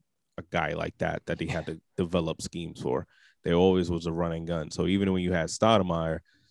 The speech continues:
Speaker 1: Stoudemire was a guy that was,
Speaker 2: He was
Speaker 1: you know,
Speaker 2: running with
Speaker 1: coming,
Speaker 2: him.
Speaker 1: yeah, he's coming downhill from the top of the key.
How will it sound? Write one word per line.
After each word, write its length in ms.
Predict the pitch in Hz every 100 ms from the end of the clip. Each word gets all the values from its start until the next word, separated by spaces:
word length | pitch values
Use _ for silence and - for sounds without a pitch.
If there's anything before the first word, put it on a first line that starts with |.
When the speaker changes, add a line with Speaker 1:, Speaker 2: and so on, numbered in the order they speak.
| _
Speaker 1:
Stoudemire 460 | - 98 95 90 87
was 120 | 85
a 40 |
guy 360 | 82 92 90 87
that 220 | 87 82
was, 180 | 80 82
Speaker 2:
He 40 |
was 80 | 151
Speaker 1:
you 60 | 90
know, 40 |
Speaker 2:
running 240 | 143 160 127
with 140 | 175
Speaker 1:
coming, 160 | - 117
Speaker 2:
him. 60 | -
Speaker 1:
yeah, 260 | 78 95
he's 200 | 87 98
coming 280 | - 98 87
downhill 680 | 90 90 85 92 110 92 90 _ _
from 160 | - 82
the 80 |
top 260 | 73 92 90
of 40 |
the 60 | -
key. 480 | - 110 98 85